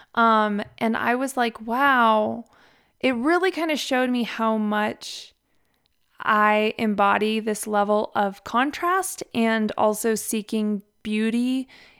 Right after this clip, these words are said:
in the, the macabre and the really dark, um, aspects of life, and how there's always the spin on,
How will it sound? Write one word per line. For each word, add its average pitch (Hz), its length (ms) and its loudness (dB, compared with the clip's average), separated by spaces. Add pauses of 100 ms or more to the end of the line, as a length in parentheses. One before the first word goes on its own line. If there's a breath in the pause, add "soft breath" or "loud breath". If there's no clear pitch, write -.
(140)
in 240 380 4
the, 214 380 -2
the 226 180 2
macabre 208 720 2
and 220 160 0
the 208 80 -2
really 202 320 -2
dark, 185 500 -2 (320)
um, 240 480 4 (300 loud breath)
aspects 240 600 0
of 254 120 0
life, 254 440 0
and 226 240 0
how 202 520 2 (720 soft breath)
there's 220 320 4
always 220 480 2
the 220 100 -4
spin 220 460 0
on, 208 260 -2